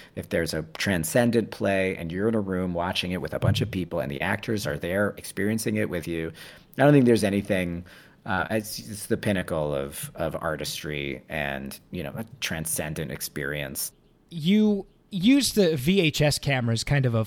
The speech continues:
Speaker 2: a focal point for your show throughout with, you know, projections of actually what was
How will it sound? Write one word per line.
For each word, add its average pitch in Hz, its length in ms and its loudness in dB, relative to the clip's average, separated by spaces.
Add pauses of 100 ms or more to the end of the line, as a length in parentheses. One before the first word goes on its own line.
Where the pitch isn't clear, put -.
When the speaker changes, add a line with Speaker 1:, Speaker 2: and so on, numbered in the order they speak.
Speaker 2:
a 139 120 -2
focal 143 360 2
point 117 480 0
for - 240 -2
your 117 220 0
show 117 340 0
throughout 113 560 0
with, 113 340 -4
you 131 80 0
know, 120 60 0
projections 139 680 4
of 117 220 -4
actually 165 420 2
what 123 360 -2
was 127 380 -4